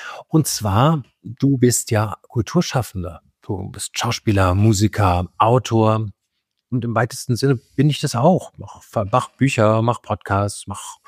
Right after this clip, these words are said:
Sendungen, so. Jetzt, wie denkst du denn zum Beispiel über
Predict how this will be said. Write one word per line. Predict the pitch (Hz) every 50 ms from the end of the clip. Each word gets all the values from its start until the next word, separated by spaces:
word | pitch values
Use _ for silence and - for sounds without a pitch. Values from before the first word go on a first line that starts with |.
| - - - - - - _ -
Sendungen, | - 127 120 127 123 110 101 104 104 98 95
so. | 123 127 95 - _ - - - - _ _ _ _ _ _ _
Jetzt, | - 127 135 - - - - - _ _
wie | - 113 107 135 147 147 156 143
denkst | 123 127 131 156 147 - -
du | - 135
denn | 117 117 117 120
zum | - - 113
Beispiel | 98 90 92 - - - - 120
über | 120 98 90 92 90 92 92